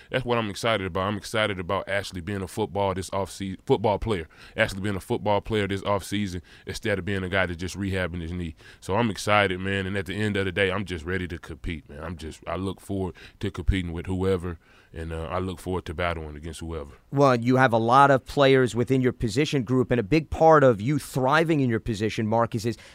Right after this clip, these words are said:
Speaker 2: having that complimentary guy on the opposite side. The reason I bring that up, when you look at your collegiate career, Shane Ray at Missouri, right? You had opposite you. Chandler Jones in Arizona.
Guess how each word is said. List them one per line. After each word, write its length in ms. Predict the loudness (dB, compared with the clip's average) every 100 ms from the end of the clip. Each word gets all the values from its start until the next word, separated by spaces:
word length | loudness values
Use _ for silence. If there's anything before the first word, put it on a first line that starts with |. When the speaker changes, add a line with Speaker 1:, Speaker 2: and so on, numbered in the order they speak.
| 2
Speaker 2:
having 320 | 4 4 0
that 180 | -2 -2
complimentary 800 | 0 0 2 0 2 0 -2 0
guy 300 | 2 4 4
on 100 | 2
the 100 | 0
opposite 480 | -2 -2 -4 -6 -4
side. 320 | -2 -2 -2
The 80 | -2
reason 240 | -2 0
I 80 | 0
bring 260 | 2 2 4
that 140 | 6
up, 200 | 6 6 2 -4
when 160 | 2 4
you 140 | 4
look 220 | 4 4 4
at 100 | 2
your 120 | 2
collegiate 560 | 2 0 2 2 -2
career, 340 | -2 -2 -2 -4
Shane 380 | 0 2 4 4
Ray 340 | 4 2 0
at 100 | -2
Missouri, 440 | -2 0 0 0
right? 180 | 0 0
You 80 | 0
had 140 | 2
opposite 360 | 4 2 0 -4
you. 120 | -4 -6 -4
Chandler 420 | 0 2 4 4
Jones 540 | 4 6 6 4 -2
in 100 | 0
Arizona. 640 | 2 4 4 4 4 4